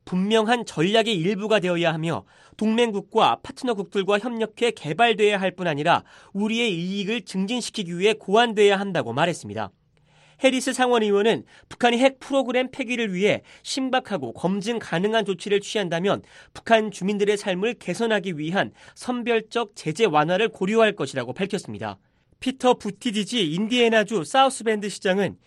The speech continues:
비핵화와 지역 평화로 이어지는 포괄적 협정의 구체적 조건을 협상하기 위해 실무진과 연계된 회담이 된다면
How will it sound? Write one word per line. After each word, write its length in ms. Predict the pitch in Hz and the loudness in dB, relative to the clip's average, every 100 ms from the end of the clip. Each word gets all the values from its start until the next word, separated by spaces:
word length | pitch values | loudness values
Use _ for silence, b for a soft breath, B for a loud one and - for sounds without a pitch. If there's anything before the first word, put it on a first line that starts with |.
| b b b | b b b
비핵화와 760 | - 226 233 220 196 196 131 107 | -2 2 2 2 2 4 2 0
지역 360 | - 214 233 | -4 0 0
평화로 460 | - - 302 269 254 | -2 -4 0 0 0
이어지는 520 | 214 208 196 214 254 - | 0 -2 0 -4 -4 -6
포괄적 560 | 294 285 269 - 254 | -2 0 0 0 -4
협정의 600 | - 285 - 226 208 226 147 | -4 -10 -4 -2 0 -2 -4
구체적 540 | - 165 233 220 233 _ | -8 -8 -4 0 -2 _
조건을 480 | - 160 - 247 233 | -12 -8 -2 0 0
협상하기 560 | 220 233 202 180 165 | -2 -2 -2 -2 -6
위해 380 | 151 160 185 113 b b b b | -6 -2 0 -2 b b b b
실무진과 720 | - 277 262 220 240 226 220 | -2 0 0 0 -2 2 2
연계된 520 | 196 185 196 214 247 - | 2 0 -2 -2 -4 -4
회담이 360 | 269 247 220 | 0 0 0
된다면 500 | 175 170 165 165 120 | -2 -2 -2 0 -2